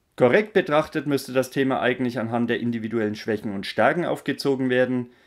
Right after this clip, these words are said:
aber so unterschiedlich sind wir alle miteinander jetzt doch nicht,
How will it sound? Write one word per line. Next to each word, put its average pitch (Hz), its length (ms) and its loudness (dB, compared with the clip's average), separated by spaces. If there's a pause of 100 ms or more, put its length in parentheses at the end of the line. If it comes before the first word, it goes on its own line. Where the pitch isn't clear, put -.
(300)
aber 123 220 2
so 180 200 4
unterschiedlich 135 680 0
sind 127 240 -2
wir 110 140 0
alle 120 120 2
miteinander 113 540 0
jetzt 98 260 -2
doch 147 160 0
nicht, 151 380 -2